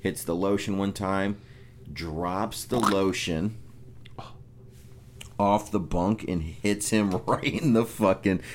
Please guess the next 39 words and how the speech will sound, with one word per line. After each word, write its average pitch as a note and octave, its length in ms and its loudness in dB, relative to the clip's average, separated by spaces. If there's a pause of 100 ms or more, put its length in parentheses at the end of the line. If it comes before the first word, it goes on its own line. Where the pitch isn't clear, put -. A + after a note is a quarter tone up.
(100)
hits A#2+ 240 4
Demetrius A2 640 6
in F2+ 100 2
the E2 100 4
head F2+ 200 4
on D2+ 120 2
the D2+ 80 2
bottom D#2 380 2
bunk. C2+ 260 -4 (280)
Clocks G2 600 2
him D#2+ 160 2
right D#2+ 180 2
in - 60 -4
the C2+ 80 0
head. F2 360 0 (460)
Now, F2+ 120 2
we're C#3+ 280 6
all A#2 260 8
up G#2 280 6
and F2 100 4
we E2+ 140 4
hear G#2+ 220 8
this F2+ 260 2
<laughs> - 0 -
fucking A2+ 440 8
fall F#2 500 6
and G#2 120 4
we F2 100 2
look G2+ 320 2
over G2 340 4
and E2+ 120 0
Demetrius F#2 600 -2
just - 400 -12
sitting G2+ 360 0
there, F#2+ 200 -2
like, F2 300 -2 (200)
now G#2 380 0
eyes G2+ 360 0
open E2 420 -2